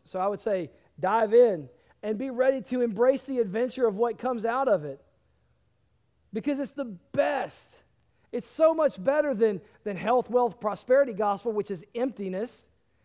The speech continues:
and in the end is a lie, and in the end will leave you wanting. The real gospel,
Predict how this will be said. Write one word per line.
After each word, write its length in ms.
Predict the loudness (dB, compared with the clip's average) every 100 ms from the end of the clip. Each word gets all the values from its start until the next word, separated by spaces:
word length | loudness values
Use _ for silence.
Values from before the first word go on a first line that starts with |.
| _ -10
and 100 | -2
in 100 | 0
the 180 | 0 2
end 140 | 2
is 80 | 2
a 40 | 2
lie, 680 | 2 4 6 6 4 0 -4 _ -8
and 140 | -2
in 80 | 0
the 180 | 0 2
end 200 | 2 4
will 160 | 2 2
leave 240 | -2 -4
you 140 | -4
wanting. 680 | 0 4 4 2 -2 -2 -6 -12 _ _ _ _ _ 6
The 120 | 6
real 440 | 6 2 4 4
gospel, 680 | 4 2 0 -4 -8 -8 -8